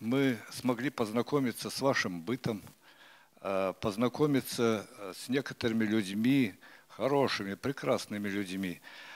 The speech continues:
Нам постарались показать ваши мастерские, нам показали, э, ваше подворье.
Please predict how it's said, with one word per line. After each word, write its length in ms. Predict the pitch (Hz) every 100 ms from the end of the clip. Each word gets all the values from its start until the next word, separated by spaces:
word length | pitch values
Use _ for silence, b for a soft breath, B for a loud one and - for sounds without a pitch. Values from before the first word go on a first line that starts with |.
| B B _
Нам 360 | - 110 156 156
постарались 840 | - - 151 - 147 143 165 151
показать 720 | - 143 151 120 143 156 - - -
ваши 460 | 123 127 147 156
мастерские, 840 | 147 135 - 156 - - 113 101 92
нам 220 | 95 123
показали, 760 | 123 127 127 110 131 135 139 131 B B B -
э, 360 | - 117 117 110
ваше 400 | 107 127 - 143
подворье. 840 | - 123 123 120 120 95 90 82